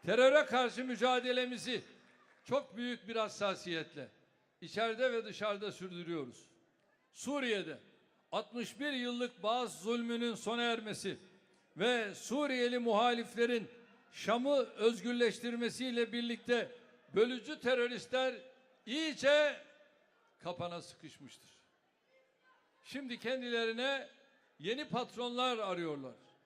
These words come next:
Bölgemizin istikrara kavuşmasını istemeyenlere şirinlik yapıyorlar. Kandan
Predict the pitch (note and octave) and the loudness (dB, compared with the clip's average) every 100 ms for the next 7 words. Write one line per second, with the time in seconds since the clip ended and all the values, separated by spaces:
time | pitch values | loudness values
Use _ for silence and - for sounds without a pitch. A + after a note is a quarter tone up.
0 | _ _ _ _ _ _ D#3+ A#3+ A#3 C4 | _ _ _ _ _ _ -2 0 0 0
1 | B3+ B3 C#4 A3 B3+ - B3+ B3+ C4 A#3+ | 0 -4 -6 -6 -8 -2 0 2 0 0
2 | B3 A#3+ - A#3 A3+ A#3+ B3+ A3+ - - | 0 0 -4 -6 -6 -4 -4 -4 -8 -8
3 | - D#4 C#4 B3 A#3+ B3 B3 D4 C#4+ - | 0 2 2 0 0 2 4 4 2 -6
4 | - - _ _ _ - - G3+ G3+ G3+ | -20 -20 _ _ _ -12 -8 -4 -4 -6
5 | F#3 E3+ C3 D#3 C3 C3 A2 _ _ _ | -6 -6 -6 -8 -8 -10 -14 _ _ _
6 | _ _ _ - F#3+ A3 A3+ B3 B3 | _ _ _ -4 -2 0 0 0 -2